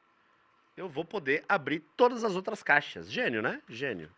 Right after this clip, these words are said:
O próximo eu vou pegar um pequenininho aqui também, tá? Esse aqui veio Lojas W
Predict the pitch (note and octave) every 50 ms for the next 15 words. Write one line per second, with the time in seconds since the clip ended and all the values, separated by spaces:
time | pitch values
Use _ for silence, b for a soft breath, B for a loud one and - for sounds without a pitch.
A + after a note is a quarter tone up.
0 | _ _ _ _ _ _ - D3+ - - F3 F3+ F#3+ F#3+ - G#3 G3 F#3+ E3+ E3+
1 | F3+ - - E3+ D3+ C#3+ D#3+ E3+ F3+ F3+ - - _ - G3 G3+ F#3+ - F#3+ -
2 | A3 G3 F#3 E3+ D#3+ E3 E3 D#3+ - - D#3+ - F3 C3 A2+ G2+ F2+ - C3+ D3
3 | F#3+ G#3+ G#3 - _ _ _ _ b b b b b b b b - D3 C#3+ -
4 | - - A#2 - - D#3+ D3 A#2+ G#2 A#2+ D3+ F3 D#3+ B2 G#2 F#2 E2+ D#2 D#2 D2
5 | - _ - E2+ F2+ F2+ F2+ F2+ F#2+ G2 A2+ C#3+ C3 C3 D3 C#3+ B2+ C3 B2+ A2+
6 | G#2 G2 G2 G#2 B2+ C#3 C#3+ D3 D#3 F#3+